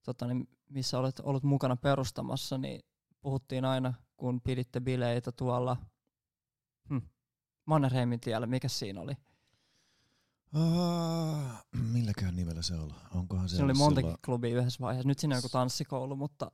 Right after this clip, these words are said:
Speaker 2: Niin, onkohan se ollut Kung-, Kunglika Klubben nimellä vielä silloin? Mä en ole ihan varma.
Speaker 1: Ja sit se muuttui joskus toiseksi
Speaker 2: Joskus
Speaker 1: vielä.
Speaker 2: toiseksi, mitä mä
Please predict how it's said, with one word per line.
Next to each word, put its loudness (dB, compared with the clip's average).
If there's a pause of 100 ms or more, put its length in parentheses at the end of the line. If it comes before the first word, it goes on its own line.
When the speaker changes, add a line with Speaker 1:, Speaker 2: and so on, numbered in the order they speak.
Speaker 2:
Niin, 0
onkohan 6
se 4
ollut 4 (100)
Kung-, 6
Kunglika 4
Klubben 2
nimellä 2
vielä 2
silloin? -2
Mä -4
en -2
ole -4
ihan 2
varma. -4 (240)
Speaker 1:
Ja -10
sit -4
se -4
muuttui -4 (720)
joskus -12
toiseksi -4
Speaker 2:
Joskus 4
Speaker 1:
vielä. -8
Speaker 2:
toiseksi, 0
mitä 4
mä 0